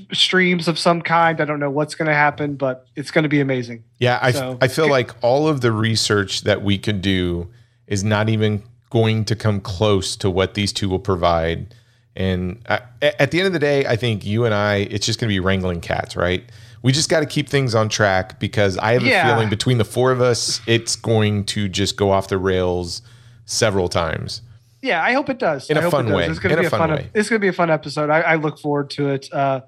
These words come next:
Speaker 1: I love those two guys, so I can't wait to have them on at the same time.
Speaker 2: Yeah, I'm super excited. Now, I have, uh, a question. Are you gonna go back and watch the original Blair Witch or Blair Witch Two: Book of Shadows, or are you just gonna
Speaker 1: I, I,
Speaker 2: watch?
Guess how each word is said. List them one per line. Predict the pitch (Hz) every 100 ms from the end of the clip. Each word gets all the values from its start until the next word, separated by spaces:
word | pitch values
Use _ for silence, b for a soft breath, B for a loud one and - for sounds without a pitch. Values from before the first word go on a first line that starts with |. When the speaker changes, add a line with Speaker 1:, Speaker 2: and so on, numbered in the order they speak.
| b b _ _ _ -
Speaker 1:
I | 165
love | 160 156
those | 151 -
two | 151
guys, | 143 135 131 139
so | 147
I | 135
can't | - 156
wait | 147 135
to | 139
have | 139
them | 131 131
on | 127
at |
the | 120
same | - 131 120
time. | 120 113
Speaker 2:
Yeah, | 110 98
I'm | 104
super | 104 110 87
excited. | 87 - 90 92 -
Now, | 131 123
I | 123
have, | 123 123 110
uh, | 117 107 104 98 95 90
a |
question. | 101 107 101 104
Are | 95
you | 98
gonna | 101 101
go | 98
back | 90 95 92 98
and | 90
watch | 92 -
the | 90
original | 92 95 113
Blair | 104 113 113
Witch | 113 117 -
or | 95 87
Blair | 92 92
Witch | 92 90 -
Two: | 98
Book | 87 90
of | -
Shadows, | - 107 104 101 101 95
or |
are | 92
you | 85
just | 92 -
gonna | 90 85
Speaker 1:
I, | 214
I, | 254
Speaker 2:
watch? | - -